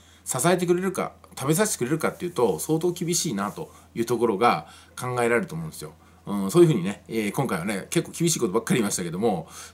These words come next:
この厳しさっていうのがね、厳しいのかどうかわかんないですけど、これが現実なんで、これが厳しかったらもう本当に、えー、冷や汗かいた方がよくって、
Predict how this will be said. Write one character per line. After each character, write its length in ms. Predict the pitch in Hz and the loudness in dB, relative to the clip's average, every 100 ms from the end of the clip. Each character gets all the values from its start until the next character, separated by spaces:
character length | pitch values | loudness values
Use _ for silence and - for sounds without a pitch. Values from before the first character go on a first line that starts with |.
| _ | _
こ 140 | - | 4
の 80 | 175 | 4
厳 280 | 151 - 208 | 4 2 2
し 60 | 233 | 4
さ 200 | - 226 | 6 4
っ 60 | |
て 100 | 226 | 4
い 40 | 233 | 4
う 20 | |
の 60 | 127 | 4
が 80 | 95 | 0
ね、 220 | 113 90 - - - | -2 -4 -10 -14 -10
厳 200 | - 214 240 | -2 2 4
し 80 | 285 | 4
い 40 | |
の 100 | 214 | 4
か 60 | 139 | 4
ど 80 | 131 | 4
う 40 | |
か 80 | 110 | 4
わ 40 | |
か 80 | 110 | 2
ん 40 | |
な 40 | 98 | -2
い 20 | |
で 20 | |
す 60 | - | -4
け 60 | 90 | -8
ど、 60 | |
こ 180 | - 240 | 0 0
れ 80 | 269 | 4
が 80 | 233 | 4
現 300 | 147 170 180 | 6 4 4
実 200 | 175 190 | 0 0
な 100 | 139 | 0
ん 80 | |
で、 340 | 98 104 92 - | 2 2 2 0
こ 140 | - | 2
れ 80 | 247 | 4
が 100 | 277 | 4
厳 200 | 277 294 | 2 2
し 80 | 294 | 2
か 120 | 143 | 2
っ 80 | - | 2
た 100 | 113 | 0
ら 100 | 101 | 2
も 120 | 95 | 0
う 20 | |
本 160 | 110 117 | -2 -2
当 80 | 113 | -2
に、 200 | 107 - - - - - | -4 -6 -18 -20 -16 -4
え 140 | 110 | -4
ー、 120 | 104 | 2
冷 60 | 143 | 2
や 60 | 139 | 4
汗 120 | 117 | 2
か 100 | 107 | -2
い 60 | |
た 80 | 95 | -2
方 60 | 92 | -2
が 100 | 95 | 0
よ 60 | |
く 180 | 85 - - - | 0 -4 -6 -2
っ 20 | |
て、 160 | 120 | 0